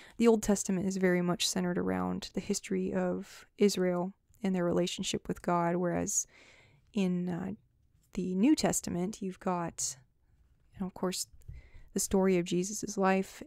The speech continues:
and, um, lots of letters and teachings. So there's some big differences there. And it's just very helpful to go back and forth because the New Testament references the Old Testament quite a bit. So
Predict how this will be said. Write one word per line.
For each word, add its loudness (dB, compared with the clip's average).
and, -4
um, -8
lots 0
of -6
letters 2
and -4
teachings. -6
So 0
there's 2
some -2
big -4
differences -4
there. -2
And 0
it's -2
just -6
very 4
helpful 2
to 0
go -4
back 0
and -6
forth -2
because 0
the 2
New 8
Testament 0
references -2
the -2
Old 0
Testament -4
quite -6
a -6
bit. -4
So -2